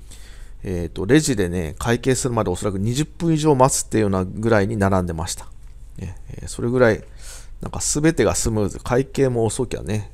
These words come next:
えー、売り場も整然としてないと。まあ、そういうね、えー、ストレスの多い買い物をしてるのが、ね、今のオージーなんで、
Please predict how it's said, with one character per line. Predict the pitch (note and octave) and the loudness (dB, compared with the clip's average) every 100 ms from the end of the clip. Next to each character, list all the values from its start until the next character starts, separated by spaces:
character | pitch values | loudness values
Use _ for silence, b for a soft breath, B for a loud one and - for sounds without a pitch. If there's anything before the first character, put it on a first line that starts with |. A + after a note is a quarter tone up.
| - | -10
え | F#2 E2 | -6 -4
ー、 | |
売 | G2 | -2
り | A2+ | -2
場 | G#2+ | -2
も | A2 | -2
整 | - G#2+ | -2 -2
然 | G2 F#2 | -2 -4
と | |
し | F#2+ | -6
て | F#2 | -6
な | E2+ | -6
い | C2+ | -8
と。 | - - B B B B B B - | -12 -16 B B B B B B -10
ま | |
あ、 | G#2+ | -8
そ | - | -4
う | A#2 | -4
い | A2+ | -2
う | |
ね、 | A#2 A#2 A2 | -4 -4 -6
え | F#2+ | -8
ー、 | |
ス | - | -8
ト | A#2 | -6
レ | A#2 | -6
ス | - | -4
の | F#2+ E2 G2 | -4 0 2
多 | A2 | 2
い | F2 - - | 0 -6 -10
買 | G#2 | -4
い | G2 | -2
物 | F#2+ F#2 | -2 -4
を | |
し | - | -4
て | G#2 | -2
る | C3 | -2
の | D#3 | -2
が、 | - - - - | -4 -4 -16 -12
ね、 | F#2+ G2+ - | -10 -10 -10
今 | - F2 D2+ | -6 -6 -4
の | D2 F#2+ | -2 -2
オ | |
ー | |
ジ | D#2+ E2 | -4 -6
ー | |
な | B1+ A#1+ | -8 -8
ん | |
で、 | A1+ B1 | -8 -10